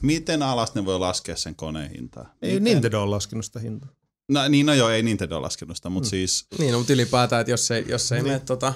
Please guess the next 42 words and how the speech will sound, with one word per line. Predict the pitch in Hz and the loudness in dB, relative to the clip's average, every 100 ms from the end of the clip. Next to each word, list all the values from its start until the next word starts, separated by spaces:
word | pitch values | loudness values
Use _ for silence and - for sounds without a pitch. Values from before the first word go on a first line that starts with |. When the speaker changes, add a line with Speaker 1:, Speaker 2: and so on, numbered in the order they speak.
| - | -4
Speaker 3:
kaupaksi, | - 135 107 110 - 160 | 0 2 2 -2 -2 -2
niin | 143 156 | -2 -2
Speaker 1:
Niin, | 202 175 - | -4 -4 0
joku | 175 160 110 | 0 2 0
sitä | 101 123 | 0 0
laskee, | 143 165 - 135 123 | -2 -2 -2 -2 -2
ja | 127 - | -4 -4
jossain | 143 - 135 | -4 -2 -4
kohtaa | 123 - 131 | -6 0 2
Nintendo | 143 135 123 | 4 2 0
tajuu | 123 139 120 | 0 0 2
sen, | 110 113 107 | 0 0 -2
että | - - - _ _ _ _ _ 98 104 | -6 -18 -20 _ _ _ _ _ -16 0
damn | 185 196 156 131 | 2 2 2 2
son, | 117 - 160 180 - - _ _ _ _ _ _ | 0 0 -2 -2 -8 -18 _ _ _ _ _ _
tää | 110 | -6
ei | 113 | -4
liiku. | 127 117 - 85 - _ _ _ _ | -2 -2 -4 -8 -8 _ _ _ _
Meidän | 87 90 | -8 -6
pitäisi | - - | -6 -4
tehdä | - | 0
Speaker 2:
Eiköhän | 131 117 107 | 2 2 0
Speaker 1:
jotain. | 104 | -2
Speaker 2:
ne | 101 | -4
oo | 101 - | -6 -6
tajunnut | 98 92 98 | -6 -6 -6
siihen. | - - - _ _ _ _ | -8 -10 -16 _ _ _ _
Speaker 1:
Niin, | 165 226 254 | -4 -2 -2
mut | 180 196 | -4 -6
niitten | 240 147 | -2 -2
pitäisi | - 233 254 | -2 -6 -6
tehdä | 285 262 | -6 -6
jotain, | 254 277 233 226 | -6 -4 -6 -4
kun | 202 | -2
siellä | 226 226 | 0 -2
on | 220 | -4
niinku, | 214 - | -8 -4
joka | 226 262 254 - | -2 -2 -4 -2
kerta | 190 196 - 110 | 2 2 2 -2
kun | 110 101 | -2 -2
minä | 110 113 | 0 2
menen | 95 85 82 | 0 -2 -6